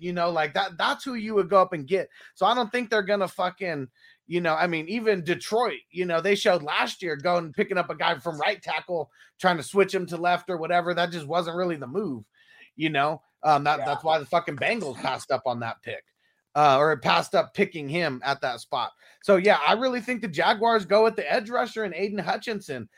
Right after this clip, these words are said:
Speaker 1: Like, Aiden Hutchinson, like, I mean, the amount of awards that he fucking won last year because of how much better he was than every other defensive edge rusher, like, in the entire country is just ridiculous.
Speaker 2: Hey,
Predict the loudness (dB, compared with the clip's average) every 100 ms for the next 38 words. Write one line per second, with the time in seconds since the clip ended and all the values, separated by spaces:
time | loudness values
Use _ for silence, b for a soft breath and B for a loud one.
0 | _ -2 -2 -2 -6 -6 -4 -6 -4 -4
1 | -4 -8 -2 0 0 -4 _ _ 2 4
2 | 2 _ _ _ _ _ _ _ 2 2
3 | 4 2 2 2 2 4 2 2 2 4
4 | 2 0 -2 -2 -2 -2 2 2 2 0
5 | -2 0 0 0 0 0 -2 -6 -2 -2
6 | -2 -2 -4 -4 -4 0 2 2 0 -2
7 | -6 -2 -2 -4 -4 0 0 -2 -6 0
8 | 0 2 2 2 0 0 -2 -6 -8 -6
9 | -6 -6 -4 -4 -2 -2 -2 -2 -4 -4
10 | _ _ -4 -2 -4 -4 -2 0 -2 -2
11 | -2 -2 -4 -8 -4 -6 -4 -6 -6 -10
12 | -8 -10 -10 -16 -16 _ -20 0 8 10
13 | 10 8